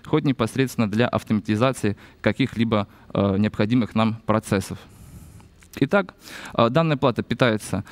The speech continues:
напряжением в пять вольт и может работать только непосредственно с ним. А, для подключения, а, периферии различных датчиков на данной плате предусмотрено два разъема мощностью три и три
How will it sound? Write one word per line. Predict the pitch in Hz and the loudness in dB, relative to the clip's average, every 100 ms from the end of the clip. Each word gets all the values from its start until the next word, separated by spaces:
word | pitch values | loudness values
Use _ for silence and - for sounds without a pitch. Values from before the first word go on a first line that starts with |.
| - | -2
напряжением | 123 123 139 131 117 104 | -2 2 2 2 2 2
в | 98 | -2
пять | - 170 175 | 0 0 0
вольт | 170 175 - - | -2 -2 -4 -10
и | - 170 | -2 2
может | 135 120 110 | 4 2 2
работать | 117 120 156 139 - - | 2 2 -2 -4 -8 -4
только | 143 165 147 | 0 2 2
непосредственно | 113 107 - 123 120 117 | 0 0 0 2 2 0
с | 107 | 0
ним. | 117 98 - - - - | 0 0 -2 -12 -20 -18
А, | - 101 107 104 | -2 2 4 2
для | 120 165 | 2 2
подключения, | 127 113 - 135 156 117 101 - - - - | 2 -2 -2 -2 2 2 0 -4 -12 -20 -10
а, | - - - - _ - - | -8 -8 -12 -20 _ -20 -2
периферии | 135 127 185 220 208 165 | 0 2 0 0 0 0
различных | 135 135 135 123 120 | 0 2 0 0 2
датчиков | 202 202 - 143 - | 0 0 -4 -6 0
на | 139 | 2
данной | 135 135 120 | 4 4 2
плате | 123 117 117 | 2 0 0
предусмотрено | 127 127 131 131 110 110 107 | 0 0 0 0 2 2 2
два | 104 123 | 2 2
разъема | 107 107 160 214 180 - - - | 2 0 2 2 0 -4 -6 0
мощностью | 135 123 117 - - 110 107 95 - | 2 2 -2 -2 0 2 2 -2 0
три | 131 | 0
и | 123 | 0
три | - 220 | 0 -2